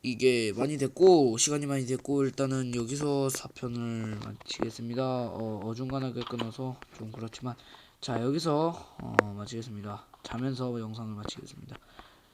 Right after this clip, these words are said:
자, 어,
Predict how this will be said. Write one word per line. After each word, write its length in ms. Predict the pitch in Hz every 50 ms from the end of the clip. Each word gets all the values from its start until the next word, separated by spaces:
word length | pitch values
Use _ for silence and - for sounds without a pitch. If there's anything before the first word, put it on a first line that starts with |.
| _ - - - _ _ _ _ _ _ _ _ -
자, 520 | - - 104 98 95 - - - - - - - - - - - - - - - - - - - - - - - - - _ _ _ _ _ _ _ _ _ _ _ - - _ _ _ _ _ _ _
어, 100 | 117 120